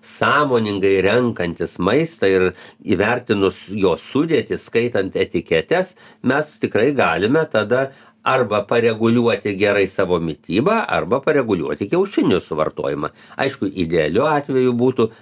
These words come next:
sureguliuoti mitybą taip, kad mes galėtume ir kiaušinius drąsiai valgyti, nes ten tikrai yra labai daug organizmui reikalingų medžiagų.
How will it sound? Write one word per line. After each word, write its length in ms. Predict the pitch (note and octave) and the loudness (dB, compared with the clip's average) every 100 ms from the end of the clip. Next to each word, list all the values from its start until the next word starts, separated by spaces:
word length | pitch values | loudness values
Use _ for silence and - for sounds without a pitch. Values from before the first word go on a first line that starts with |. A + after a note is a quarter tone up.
| _ | _
sureguliuoti 920 | - A#2 G#2 G2+ G2 G2 A#2 A2+ A2+ | -2 2 2 2 2 2 2 0 -2
mitybą 560 | F#2+ F2+ - F#2+ E2+ F#2 | -2 -2 -2 -2 0 0
taip, 240 | - A3+ A#3 - - - | 0 -2 -2 -12 -20 -4
kad 180 | C#3+ - | -2 0
mes 200 | G#3 A3 | 0 2
galėtume 440 | F#2+ A2 - A2 | 2 2 2 0
ir 60 | G#2 | 0
kiaušinius 480 | E2 E2 - D#2 D2+ | -4 -4 -4 -4 0
drąsiai 320 | D#2 D#2+ F2+ | -2 0 0
valgyti, 360 | F2+ F#2 F#2+ | 0 0 -2
nes 120 | G2+ G2 | -2 -2
ten 140 | G#2 | -2
tikrai 380 | F#2 - F#2+ G2 | -2 0 2 4
yra 140 | F#2+ F#2 | 4 2
labai 580 | F#2 F2+ F2 G#2 B2 C3 | 2 0 -2 0 2 0
daug 580 | F2 E2+ G#2 A#2+ A#2 - - _ - | 0 0 2 2 -2 -14 -20 _ -8
organizmui 640 | F2+ E2+ E2+ F2+ G2+ G2 | -4 -2 0 0 2 0
reikalingų 540 | E2 D#2+ E2 E2 E2+ D#2+ | 0 -2 -2 -2 -2 -4
medžiagų. 560 | D#2 D2+ - - - | -4 -6 -8 -16 -20